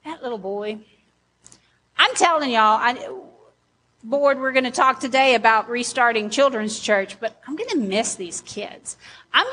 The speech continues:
gonna miss seeing my sermon through Jake's eyes. Because he will put things in these pictures that I'm like, "Oh yeah, I said that today, didn't I?" He will just, he had my doors.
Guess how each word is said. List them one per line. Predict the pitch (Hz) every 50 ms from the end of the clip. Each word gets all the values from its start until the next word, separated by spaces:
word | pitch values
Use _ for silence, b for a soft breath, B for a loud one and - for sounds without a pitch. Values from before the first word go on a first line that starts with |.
| 587 622
gonna | 554 453 311 269
miss | 254 262 269 254 190 160 - -
seeing | - - - - - - 294 302 294 269 247 233 220 220 208 214 208 B B B B B _ -
my | 202 202 226 240 254 240
sermon | - - - 269 262 240 240 220 208 202 202 202 202
through | 208 220 214 208 202
Jake's | - - 214 202 196 202 - 202
eyes. | 190 175 165 170 - - - - - - - - - _ _ _ _ _ _ _ _ _ _ _ _ _ _ _ _ -
Because | 208 233 240 233 302 269 254 240 240 240 233 233 214 226 -
he | - 370 - - 330 403 494
will | 523 494 466 403 330 285
put | - - 359 370 359
things | - 302 302 294 285 285
in | 285 269 254
these | 247 240 233 -
pictures | - 285 285 269 - 285 294 285 269
that | - 262 233
I'm | 240 240 240
like, | 240 240 240 240 - -
"Oh | 320 440 480 494 494 523 554 539
yeah, | 370 240 -
I | - 240
said | 254 - - 359 466 494 359
that | 240 202 185 - -
today, | - 190 170 180 175 165 170
didn't | 175 - 294 330 214 190 170
I?" | 170 165 185 196 180 - - _ _ _ _ _ _ _ _ _
He | - 339 440
will | 453 453 415 285
just, | 370 381 - - B B B B B B B
he | - - 403 508 494
had | - 370 349 320 311 277
my | 247 247 202 185 185
doors. | 180 214 233 277 311 330 349 359 381 403 466 440 - - -